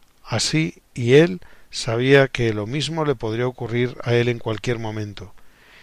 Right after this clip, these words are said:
y eso lo hizo sentir verdaderamente el valor de la vida. Cada paso valía una eternidad. La vida entera había de ser vivida entre levantar un pie y volver a posarlo sobre el terreno incierto. Cada instante estaba lleno de vida,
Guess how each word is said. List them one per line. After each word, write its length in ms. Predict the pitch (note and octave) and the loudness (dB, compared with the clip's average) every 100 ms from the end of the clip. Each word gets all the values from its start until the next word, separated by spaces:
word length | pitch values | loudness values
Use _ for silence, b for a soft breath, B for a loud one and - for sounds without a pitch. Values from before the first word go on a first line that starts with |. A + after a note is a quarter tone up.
| b | b
y 120 | C#3 D3 | -2 0
eso 180 | F#3+ | 2
lo 80 | F#3 | 2
hizo 220 | D#3+ D3 | 2 0
sentir 600 | C3 B2 G#2+ E3+ F#3 A3 - - _ _ - - _ | -2 -4 -4 -2 -2 -4 -18 -20 _ _ -20 -20 _
verdaderamente 760 | B2 A2 A#2 C#3 B2+ B2 B2 C3 | -2 0 2 2 2 -2 -4 -2
el 80 | A2 | 0
valor 360 | A2 A#2 A#2 | 0 0 -2
de 100 | G#2 | -4
la 120 | F#2+ | -6
vida. 300 | F#2 F#2 G2 - - - - B B B B B | -8 -8 -6 -8 -12 -20 -20 B B B B B
Cada 240 | - B2+ B2+ | 6 6 8
paso 320 | E3+ - F3 | 4 4 4
valía 260 | C#3+ D3 | 4 4
una 140 | C#3+ C3+ | 2 2
eternidad. 640 | A2+ G#2 G2 G2+ G2+ F#2+ - - B B B | 2 0 -2 0 0 0 -6 -12 B B B
La 120 | A#2+ A2+ | -2 2
vida 240 | C#3+ D3+ | 4 4
entera 380 | C#3+ C3+ D#3+ D#3 | 4 2 4 4
había 240 | D3 D3 | 4 4
de 120 | C#3 | 4
ser 320 | B2+ E3 E3 D#3+ | 4 2 2 0
vivida 440 | C#3 D3 D#3 D3+ | -2 0 4 4
entre 360 | C#3 C3 A#2+ A#2 | 4 0 0 2
levantar 500 | A2+ A2 G#2+ D3+ E3+ | 0 -2 2 2 2
un 140 | D#3 | 0
pie 200 | F3+ F#3 | 2 2
y 40 | |
volver 400 | D#3 C#3+ C3 D3+ | 2 0 4 4
a 60 | D#3 | 4
posarlo 640 | - A#2+ D3 C#3 D3+ D3+ B B B | 0 -2 0 0 2 0 B B B
sobre 320 | B C3+ A#2+ A#2+ | B 0 2 2
el 100 | A2+ | 2
terreno 360 | A2+ B2 B2 | 0 0 -2
incierto. 600 | A2+ G2+ A#2 G2 - - - b b b b b | -6 -6 -6 -6 -10 -20 -20 b b b b b
Cada 220 | B2+ A#2 | 4 4
instante 480 | A2 D#3 D#3+ D#3+ D3+ | 2 2 2 0 -2
estaba 400 | - D3 C#3 B2+ | 0 2 2 2
lleno 260 | C3 B2+ | 0 0
de 100 | G#2+ | -2
vida, 380 | A2 C3 C#3 | 0 2 2